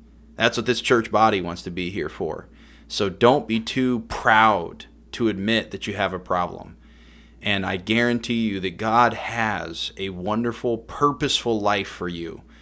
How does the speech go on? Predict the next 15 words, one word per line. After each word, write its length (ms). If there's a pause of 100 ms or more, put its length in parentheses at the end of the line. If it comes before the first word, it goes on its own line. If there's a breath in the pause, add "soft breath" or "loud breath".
(420 soft breath)
if 180
you 220
are 120
willing 340
to 80
just 240
take 180
that 220
step 320
and 100
say, 160
"Yes, 520 (380)
I 320
need 460 (380)
help." 400